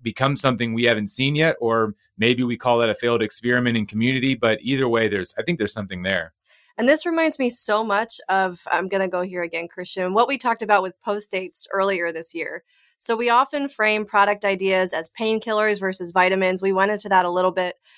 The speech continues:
Speaker 2: um, in that episode where painkillers obviously are these, uh, problem focused products. They're solving a problem for you. You have a problem, a painkiller kills it. Versus vitamins, which are just kind of enhancements or nice to haves in your everyday.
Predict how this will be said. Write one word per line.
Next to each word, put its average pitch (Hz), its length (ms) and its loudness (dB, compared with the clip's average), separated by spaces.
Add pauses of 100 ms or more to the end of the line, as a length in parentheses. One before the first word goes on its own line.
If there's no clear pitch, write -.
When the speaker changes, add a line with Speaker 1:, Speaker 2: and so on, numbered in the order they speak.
(160)
Speaker 2:
um, 170 440 0
in 208 160 -4
that 277 180 2
episode 208 440 0
where 196 120 0
painkillers 240 560 0
obviously 196 380 0
are 185 100 2
these, 180 320 -6
uh, 175 260 -2
problem 196 540 -2 (460)
focused 190 460 0
products. 135 420 0
They're 185 100 -4
solving 226 380 4
a 202 60 -6
problem 180 340 2
for 180 160 -2
you. 175 100 -2
You 175 80 -2
have 220 180 4
a 214 60 -2
problem, 180 540 0
a 170 80 -14
painkiller 180 640 -6 (220)
kills 160 280 -8
it. - 200 -14 (320)
Versus 202 300 -2
vitamins, 254 520 2
which 220 160 -2
are 214 100 0
just 208 200 -8
kind 214 180 0
of 202 80 2
enhancements 196 640 -2
or 190 60 0
nice 185 300 0
to 190 100 -12
haves 165 400 0
in 175 120 -6
your 165 140 -4
everyday. 170 640 -2